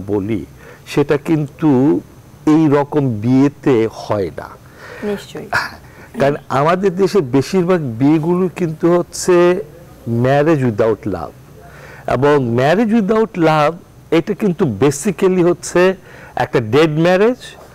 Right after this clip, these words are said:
Speaker 1: এবং এটা একটা মানে citadel of rape, marital rape। তো এই, এই জায়গাগুলোকে যদি আমরা ভালো করে বোঝার চেষ্টা করি, তাহলে আমরা দেখব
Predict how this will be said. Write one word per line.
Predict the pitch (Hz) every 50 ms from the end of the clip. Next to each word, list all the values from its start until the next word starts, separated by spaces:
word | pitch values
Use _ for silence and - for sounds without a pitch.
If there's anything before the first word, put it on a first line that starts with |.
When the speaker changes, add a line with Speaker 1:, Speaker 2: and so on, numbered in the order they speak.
| - - - -
Speaker 1:
এবং | - 131 139 131 131 151 156 143 143 156 175 185 - _ - _ -
এটা | - 156 147 - 180 156 151
একটা | 147 - - - 160 143 127 135 151 160
মানে | 139 131 135
citadel | 131 - - - - 202 - - 165 135 123 135 135 139 135 123 113 113
of | 135 147 - - - - - - - - - - 135 113 113 117
rape, | 120 104 101 - - - - - - - - - - - - 135
marital | 139 151 127 110 - - 104 90 78 82
rape। | 90 - - - - - - - - - 185 190 - - - -
তো | - - - - - -
এই, | - 202 226 233 214 185
এই | - 175 190 185 143
জায়গাগুলোকে | 127 151 147 151 160 180 160 143 147 175 202 226 - 233 214
যদি | 180 196 175 190 196
আমরা | 175 151 151 151 165 - - - 107
ভালো | - - 117 117 139 131
করে | - - 147 131 131
বোঝার | 120 110 113 110 110 120 120 - -
চেষ্টা | - 104 - - 95 107 92 -
করি, | - 104 101 87 80 71 - - - - - - - - - - -
তাহলে | - 120 127 156 185 196
আমরা | 208 202 202 202 208
দেখব | 175 143 131 143 143 135 127 127 135 156 143 123 - -